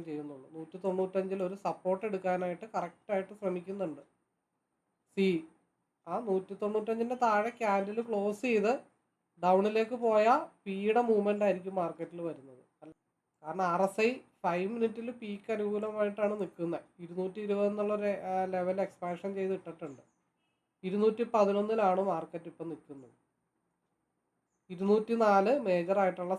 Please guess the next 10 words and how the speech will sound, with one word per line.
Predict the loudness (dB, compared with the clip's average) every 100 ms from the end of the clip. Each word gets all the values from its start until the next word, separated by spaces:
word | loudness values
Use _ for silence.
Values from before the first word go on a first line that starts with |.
| -4
സപ്പോർട്ടാണ്. | -6 -6 -8 -8 -12 -14 _ _ _ _ _ _ _ _ _ _ -8
ആ | -6 -4
ഇരുന്നൂറ്റിനാല് | -2 2 2 2 -2 -2 0 2 4 4 4 4
ബ്രേക്ക് | 6 4 2
ചെയ്ത് | -4 0 0
മാർക്കറ്റ് | 0 -2 -8 -2
താഴത്തോട്ട് | 2 2 0 -6 -4 -4
വന്നാൽ | -2 -2 -2 -6 _ _ _ _ _ _ -4
നൂറ്റി | -2 -2 -2 0 0
എൺപത്തേഴിലേക്കോ | 2 0 0 0 2 2 0 -4 -2